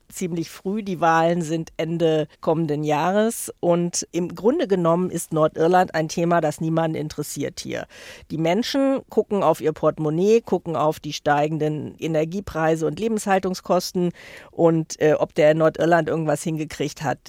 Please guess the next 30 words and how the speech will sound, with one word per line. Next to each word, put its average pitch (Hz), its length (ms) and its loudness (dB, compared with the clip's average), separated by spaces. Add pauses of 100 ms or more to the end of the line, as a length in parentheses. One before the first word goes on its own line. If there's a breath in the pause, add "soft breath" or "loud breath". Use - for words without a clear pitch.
ist - 300 -12 (100)
egal. 147 560 -4 (280)
Trotzdem 269 760 2 (320 loud breath)
glaube 202 360 8
ich, - 460 -4
egal 175 400 4
wie 202 80 2
das 175 180 2
jetzt 165 240 -2
auch 139 180 -4
weitergeht 165 760 0
mit 165 180 -2 (120)
der - 120 -4
Zustimmung 202 640 0
dazu 170 460 0
und 160 240 -4
wie 160 80 -6
die 156 140 -6
D 160 180 -2
U 147 60 -2
P 214 220 -4
sich 196 200 -2
verhält, 165 480 2 (420 loud breath)
hat - 300 0
er 156 260 0
echt - 300 2
einen 170 240 0
Stein 160 340 0
im 170 140 0
Brett, 156 420 0